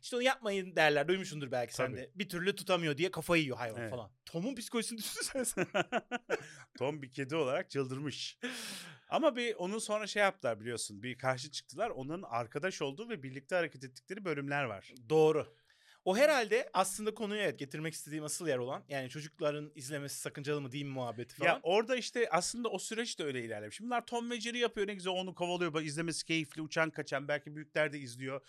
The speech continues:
Speaker 2: Büyükler keyif aldığı için çocuklar da keyif alır varsayımıyla devam ediyorlar
Speaker 1: Yok
Speaker 2: falan.
Speaker 1: lan, Tom ve Jerry.
Speaker 2: Bilemiyorum artık, olabilir. Çünkü o zaman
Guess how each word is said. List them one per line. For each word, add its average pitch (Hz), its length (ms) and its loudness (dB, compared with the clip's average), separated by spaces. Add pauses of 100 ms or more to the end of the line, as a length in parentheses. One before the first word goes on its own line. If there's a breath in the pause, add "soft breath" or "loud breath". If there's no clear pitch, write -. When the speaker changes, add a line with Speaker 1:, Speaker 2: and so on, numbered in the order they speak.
(280 loud breath)
Speaker 2:
Büyükler 165 360 2
keyif 147 240 0
aldığı 139 200 2
için 139 180 -10
çocuklar 147 440 -6
da 147 60 -8
keyif 151 280 -6
alır 151 180 -2
varsayımıyla 135 640 -2
devam 143 280 4
ediyorlar 113 280 -6
Speaker 1:
Yok 107 120 -10
Speaker 2:
falan. 214 220 0
Speaker 1:
lan, 123 160 -12
Tom 127 220 -10
ve 123 100 -8
Jerry. 120 200 -8
Speaker 2:
Bilemiyorum 143 480 4
artık, 131 260 -6
olabilir. 233 320 4
Çünkü 170 200 -8
o 185 80 0
zaman 196 340 2